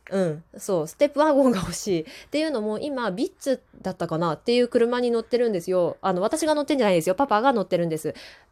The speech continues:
で、そのビッツは五人乗りなんですね。で、なんですけど、あの、旦那の実家に遊びに行くとき、両両親、ん？両両親おかしいね。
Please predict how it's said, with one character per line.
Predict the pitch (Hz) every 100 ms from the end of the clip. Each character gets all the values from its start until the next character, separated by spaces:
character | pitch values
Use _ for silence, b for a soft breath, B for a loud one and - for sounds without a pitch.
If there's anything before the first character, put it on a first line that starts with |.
| _
で、 | 202 247 196 B B
そ | - 277
の | 294 302 302 277
ビ | 381
ッ |
ツ | 392 294
は | 190
五 | 185 190
人 | 277 320
乗 | 330
り | 320 320
な | 311 320
ん |
で | 196
す | 175
ね。 | 165 190 214
で、 | - 277 294 285 B B B B
な | 302
ん | 320
で |
す | 277
け | - 196
ど、 | 220 214 -
あ | 202
の、 | 196 185
旦 | 277 415 453
那 | 427
の | 415 403 370
実 | 320 320 320
家 |
に | 311
遊 | 302 302
び | 302
に | 302
行 | 302
く | -
と | 285
き、 | - 220 202
両 | 339 370
両 | 262 233
親、 | - 185
ん？ | 170 - 190 254
両 | 175 285
両 | 208 180
親 | 170
お |
か | -
し | 147 170
い |
ね。 | 160